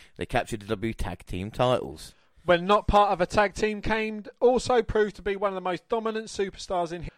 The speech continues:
Speaker 2: the Devil's favourite demon captured the W W E Championship, World Heavyweight Championship, E C W title, Intercontinental title, won the twenty ten Money in the Bank ladder match.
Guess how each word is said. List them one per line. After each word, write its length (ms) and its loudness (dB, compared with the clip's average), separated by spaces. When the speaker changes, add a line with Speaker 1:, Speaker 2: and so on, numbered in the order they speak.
Speaker 2:
the 80 0
Devil's 400 2
favourite 460 -2
demon 360 -4
captured 360 -2
the 80 -2
W 280 0
W 280 0
E 160 -4
Championship, 800 -2
World 180 2
Heavyweight 460 -2
Championship, 800 -4
E 180 -4
C 200 -6
W 340 0
title, 580 -2
Intercontinental 760 -4
title, 640 0
won 140 0
the 80 -4
twenty 340 -2
ten 320 -2
Money 220 -4
in 80 -8
the 80 -6
Bank 260 -2
ladder 220 -2
match. 480 -10